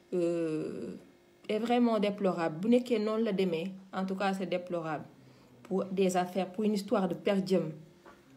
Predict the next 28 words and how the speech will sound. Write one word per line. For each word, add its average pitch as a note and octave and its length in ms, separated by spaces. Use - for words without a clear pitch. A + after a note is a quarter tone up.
Pour G#3+ 140
une G#3+ 80
histoire G#3 320
de F3+ 80
per F#3 280
diem, E3+ 280
jox G#3 200
ku A#3 120
nekk G3 220
ay E3+ 260
environ F#3 460
trois G#3 280
millions G3 520
pour G#3 140
neexal G3+ 460
leen, E3 260
si F3+ 340
je E3 100
peux D#3+ 180
le D#3 100
dire D#3 300
ainsi, - 340
parce F3 200
que - 100
loolu D#3 260
la, A#3 80
en G#3 80
fait, F3 360